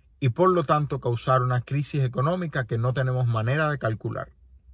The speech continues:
Esperemos que se pueda llegar a un acuerdo y manejarlo de la mejor manera posible.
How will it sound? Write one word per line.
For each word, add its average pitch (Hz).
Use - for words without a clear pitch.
Esperemos 139
que 135
se 120
pueda 196
llegar 123
a 156
un 147
acuerdo 151
y 185
manejarlo 143
de 123
la 113
mejor 120
manera 113
posible. -